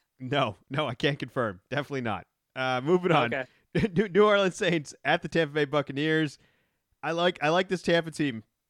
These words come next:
Speaker 1: Th-, there's, there's a team of destiny. I, I like rooting for Baker. I like that Mike Evans is slowly kinda becoming this incredibly underrated receiver,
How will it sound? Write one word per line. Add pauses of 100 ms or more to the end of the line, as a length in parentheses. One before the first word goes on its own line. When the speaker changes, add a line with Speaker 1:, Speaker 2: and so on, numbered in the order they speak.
Speaker 1:
Th-,
there's,
there's
a
team
of
destiny.
I,
I
like
rooting
for
Baker.
I
like
that (160)
Mike
Evans
is
slowly
kinda
becoming
this (140)
incredibly
underrated
receiver,